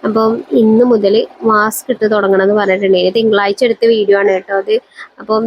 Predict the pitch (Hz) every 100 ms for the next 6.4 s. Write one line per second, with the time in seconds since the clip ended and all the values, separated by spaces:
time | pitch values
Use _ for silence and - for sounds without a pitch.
0 | 226 214 208 202 302 269 262 262 262 -
1 | 247 208 220 214 208 202 202 202 202 220
2 | 202 208 220 208 190 196 208 196 196 214
3 | 214 - 254 269 277 - 269 247 254 233
4 | 202 196 190 185 226 220 247 254 - 269
5 | 247 240 233 240 247 254 247 - 247 226
6 | 226 220 - 185